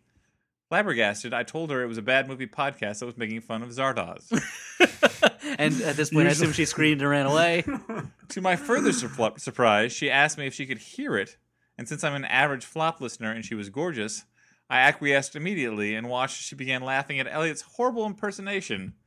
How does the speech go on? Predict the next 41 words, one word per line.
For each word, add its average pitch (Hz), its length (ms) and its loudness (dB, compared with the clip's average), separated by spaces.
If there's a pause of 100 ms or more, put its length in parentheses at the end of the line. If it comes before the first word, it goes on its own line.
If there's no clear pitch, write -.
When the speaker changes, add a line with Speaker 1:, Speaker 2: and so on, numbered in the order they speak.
(280)
Speaker 1:
and 135 120 -8
description 147 420 -4
of 123 100 -6
what 135 140 -2
actually 143 320 -2
happens 131 340 -8
in 123 100 -14
Zardoz. 101 520 0 (220)
Speaker 2:
<laughs> - 100 -20
Horrible. 135 560 -2 (380)
Speaker 1:
After 196 260 0
she 196 160 -2
handed 175 280 0
Speaker 2:
I - 20 0
Speaker 1:
my 160 120 0
Speaker 2:
studied 185 260 4
with 156 120 0
Sean 151 200 2
Connery 156 300 2
for 127 120 -6
years. 156 640 4 (320)
<laughs> - 300 -20
Speaker 1:
After 170 220 -2
she 165 180 -6
handed 151 280 -4
my 131 140 -2
hi-, 127 460 -2
iPod 127 280 0
back 123 260 0
to - 100 -14
me, 95 120 -4
we 101 100 -6
began 117 300 -4
talking 135 300 -4
about 123 220 -4
other 135 200 -4
bad 113 240 2
movies 101 320 -4
we 110 60 -6
both 104 280 -4
liked, 101 380 -2